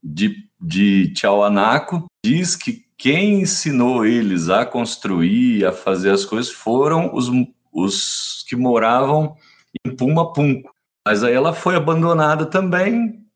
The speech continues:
é, desapareceu, tem lá algumas ruínas, alguns objetos muito interessantes lá,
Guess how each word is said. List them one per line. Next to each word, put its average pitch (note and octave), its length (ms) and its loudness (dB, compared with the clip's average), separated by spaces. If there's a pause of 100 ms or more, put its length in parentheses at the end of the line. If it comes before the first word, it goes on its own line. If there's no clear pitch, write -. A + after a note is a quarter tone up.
(120)
é, F2+ 500 0 (600)
desapareceu, C3 680 0
tem D3 180 -2
lá C3+ 120 2
algumas A2+ 460 2
ruínas, D3+ 640 0 (720)
alguns G2+ 320 0
objetos G#2+ 500 0
muito B2 320 0
interessantes A#2 920 0
lá, G#2+ 460 -2